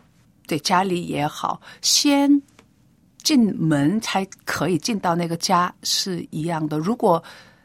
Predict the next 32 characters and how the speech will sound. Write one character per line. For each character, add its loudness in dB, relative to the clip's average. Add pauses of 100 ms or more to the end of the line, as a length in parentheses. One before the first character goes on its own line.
你 -4
想 0
想， -6
你 -4
睡-， -10
晚 2
上 0
睡 2
觉 4
的 -2
时 -4
候， 0
你 2
家 2
的 0
门 2
是 -4
开 0
的， -12
或 -2
者 -4
你 -4
的 -2 (160)
没 -2
有 0
门 0
啊， -10 (420)
那 2
很， -12
很 -6
让 0
人 -4